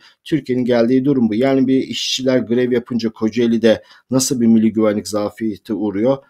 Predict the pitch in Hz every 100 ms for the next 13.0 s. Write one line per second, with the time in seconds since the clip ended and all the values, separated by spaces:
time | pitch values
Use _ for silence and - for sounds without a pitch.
0 | - - 123 - - 123 117 113 - 110
1 | 107 107 101 95 113 113 127 151 - _
2 | _ 139 131 135 120 120 110 113 107 107
3 | 156 143 131 127 127 135 131 135 131 -
4 | - - - _ - 120 117 - 151 151
5 | - 131 - 147 131 - 110 - 104 107
6 | 110 104 113 107 98 117 147 113 107 123
7 | 117 110 104 107 107 - - 98 95 90
8 | 92 95 - 95 - 113 127 113 135 139
9 | _ - - - 135 - 123 117 123 113
10 | - 104 123 143 98 107 104 101 - -
11 | 120 - 123 123 120 113 113 104 104 98
12 | 117 110 - 95 98 110 101 104 127